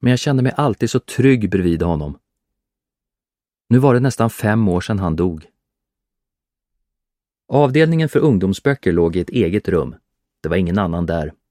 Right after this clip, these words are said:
Det fanns hur många böcker som helst. De flesta var lika tjocka som de vi hade hemma.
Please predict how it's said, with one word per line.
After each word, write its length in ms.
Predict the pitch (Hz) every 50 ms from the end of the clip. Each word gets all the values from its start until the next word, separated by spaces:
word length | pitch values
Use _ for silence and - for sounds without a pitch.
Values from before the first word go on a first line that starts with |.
| _ _ _ _ _ _ _
Det 100 | - 82
fanns 240 | - 87 85 - -
hur 220 | - 120 127 131 123
många 300 | 127 120 107 95 95 92
böcker 320 | 87 90 82 - - 87
som 140 | - 85 80
helst. 480 | 85 104 87 73 69 - - - - _ _ _ _ _ - - - -
De 120 | - 95
flesta 360 | - - 113 95 - - 127
var 60 | 127 139
lika 240 | 131 104 - 98
tjocka 340 | 95 - - 92 - - 87
som 140 | - 104 98
de 140 | 87 85 82
vi 80 | 87
hade 180 | 80 85 82 85
hemma. 400 | 87 92 82 73 76 87 85 -